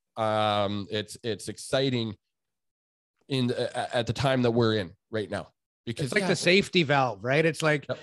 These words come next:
Speaker 2: we, we, they were only given so much of a key for this thing. It's like when you
Speaker 1: Yep.
Speaker 2: buy a, a, like a, a mock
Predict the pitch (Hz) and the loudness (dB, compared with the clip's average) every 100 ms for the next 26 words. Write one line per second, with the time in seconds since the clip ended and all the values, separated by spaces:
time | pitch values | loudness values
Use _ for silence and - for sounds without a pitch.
0 | - - - 160 185 160 175 190 180 190 | -14 -20 -10 0 0 2 0 2 4 4
1 | 185 190 214 226 170 214 196 175 - - | 4 2 2 0 0 -2 0 -4 -6 -4
2 | 202 196 196 196 - - - 165 151 - | -2 0 0 0 -6 -14 -8 -6 -4 -2
3 | 233 233 170 170 131 127 - 127 143 151 | 2 2 2 0 0 -4 -4 -2 0 2
4 | 180 180 185 156 175 180 165 147 127 _ | 2 2 0 2 2 2 4 2 -2 _
5 | _ - 139 127 139 135 127 120 127 131 | _ -10 -8 -6 -6 -4 -6 -6 -4 0
6 | 151 147 | 0 0